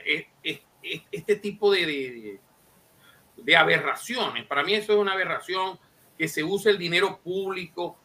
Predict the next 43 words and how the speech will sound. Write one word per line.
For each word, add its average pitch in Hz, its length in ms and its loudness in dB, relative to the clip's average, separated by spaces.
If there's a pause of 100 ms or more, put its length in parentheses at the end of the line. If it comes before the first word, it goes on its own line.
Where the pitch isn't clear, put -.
(200)
para 143 220 6
gastos 143 440 0 (100)
personales, 147 1000 4 (260)
que 151 120 -4
se 143 180 -2
malverse 139 680 2
el 160 120 -2
dinero 160 560 -2 (180)
mientras 156 520 -2 (100)
exista 214 880 -2
una 240 300 -2
persona 160 600 -4 (420)
en 143 100 -4
el 147 120 0
municipio 214 680 -4
que 180 80 0
esté 160 180 -6
pasando 143 540 -2
hambre, 196 340 4
que 147 80 -8
esté 139 120 -12
pasando 135 420 -6
necesidades. 170 840 0 (380)
En 165 80 -8
verdad, 226 520 8
es 220 140 6
una, 226 260 0
para 190 160 2
mí 220 120 -2
eso 208 160 2
es 202 80 6
una 202 80 2
aberración. 185 680 0
Yo 185 80 -4
no 208 140 -2
sé 226 80 -8
cómo 214 160 -2
alguien 202 200 0
puede 202 220 4
dormir 180 400 -4
en 175 80 -2
la 156 80 -2
noche 147 420 -8